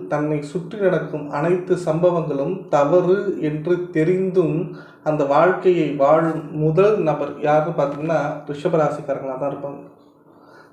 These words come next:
நமக்கு ஒருத்தங்க ஏமாத்துறாங்க, நம்மள ஒருத்தங்க துரோகம் பண்றாங்க, நம்மள ஒருத்தங்க கஷ்டப்படுத்துறாங்கன்னு தெரிஞ்சும் வாழ்க்கையை அனுசரிச்சு போறக்கூடிய ஒரு உன்னதமான ராசி இந்த ரிஷபராசி. மனதில் பட்ட தவறை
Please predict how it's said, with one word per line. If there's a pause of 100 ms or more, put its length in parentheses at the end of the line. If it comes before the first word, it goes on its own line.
நமக்கு
ஒருத்தங்க (160)
ஏமாத்துறாங்க,
நம்மள
ஒருத்தங்க
துரோகம்
பண்றாங்க,
நம்மள
ஒருத்தங்க
கஷ்டப்படுத்துறாங்கன்னு
தெரிஞ்சும் (480)
வாழ்க்கையை
அனுசரிச்சு
போறக்கூடிய (260)
ஒரு
உன்னதமான
ராசி (180)
இந்த
ரிஷபராசி. (800)
மனதில்
பட்ட (460)
தவறை